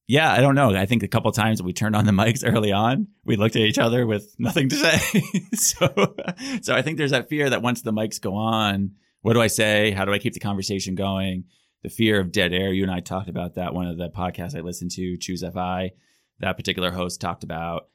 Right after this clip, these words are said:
his, early on, he had this fear of dead air that kept him rambling. And he was afraid of, like, the pauses that could occur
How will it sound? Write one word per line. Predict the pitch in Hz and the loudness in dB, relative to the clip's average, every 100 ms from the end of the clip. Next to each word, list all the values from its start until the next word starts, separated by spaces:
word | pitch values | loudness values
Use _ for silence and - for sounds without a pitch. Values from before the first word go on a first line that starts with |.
| _ | _
his, | - 95 95 _ _ - | -4 -4 -6 _ _ -6
early | 107 110 98 | -2 0 0
on, | 95 98 | 0 -2
he | 92 | -2
had | 87 | -6
this | 82 - | -6 -8
fear | - 101 98 95 | -8 -6 -4 -2
of | 87 | -2
dead | 92 85 | -4 -4
air | 80 87 82 80 87 _ _ _ | -4 -4 -6 -10 -14 _ _ _
that | 90 | -12
kept | - 92 | -8 -8
him | - 82 76 | -6 -8 -6
rambling. | 85 87 78 71 62 87 _ _ _ | -4 -4 -6 -12 -14 -18 _ _ _
And | 92 | -6
he | 92 | -4
was | 87 | -6
afraid | 85 - 92 92 | -8 -6 -2 0
of, | 87 80 | -2 -4
like, | 82 - - _ - | -10 -12 -20 _ -10
the | |
pauses | - 92 87 90 78 76 | -6 -2 0 -2 -6 -10
that | 69 | -14
could | - 78 | -14 -14
occur | - 82 80 | -10 -8 -8